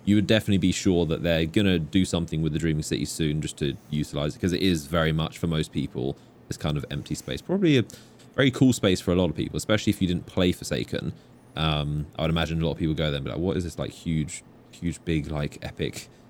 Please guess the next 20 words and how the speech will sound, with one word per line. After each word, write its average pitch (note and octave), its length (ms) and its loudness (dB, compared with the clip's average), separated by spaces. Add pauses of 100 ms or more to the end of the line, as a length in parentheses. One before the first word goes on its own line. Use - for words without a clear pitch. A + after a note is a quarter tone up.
(440)
epic D#2 380 -6
destination D2+ 640 -4
that's C#2+ 140 -6
hardly D2+ 580 -2
used?" D2+ 280 -2
But C2+ 100 -4
I'm F2+ 100 0
sure G2 460 4
they E2 180 2
will, D#2 180 2
um, D2+ 180 0
I G#2 80 0
mean, C#3 100 2
I D3 40 2
guess F#3+ 160 -2
there's G2 140 2
talk G#2 240 2
about E2 200 0
them D#2 140 -2
maybe D2+ 340 0